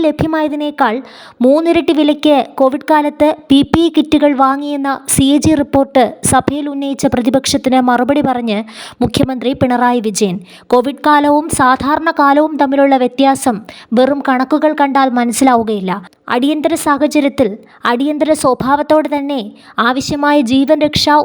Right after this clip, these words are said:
ഉപകരണങ്ങൾ വാങ്ങേണ്ടി വരുമെന്നും മുഖ്യമന്ത്രി സഭയിൽ പറഞ്ഞു. ലോകമാകെ മുൻപരിചയമില്ലാത്ത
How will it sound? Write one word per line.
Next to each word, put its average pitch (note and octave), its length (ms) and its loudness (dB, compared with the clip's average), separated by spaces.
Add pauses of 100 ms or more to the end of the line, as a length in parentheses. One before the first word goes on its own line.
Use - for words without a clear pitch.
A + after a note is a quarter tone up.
ഉപകരണങ്ങൾ C#4 600 0 (140)
വാങ്ങേണ്ടി D4 520 -2
വരുമെന്നും B3 440 -2 (220)
മുഖ്യമന്ത്രി B3+ 580 0 (240)
സഭയിൽ B3 380 0 (100)
പറഞ്ഞു. G3 320 -6 (800)
ലോകമാകെ E4 640 4 (180)
മുൻപരിചയമില്ലാത്ത D4 1000 0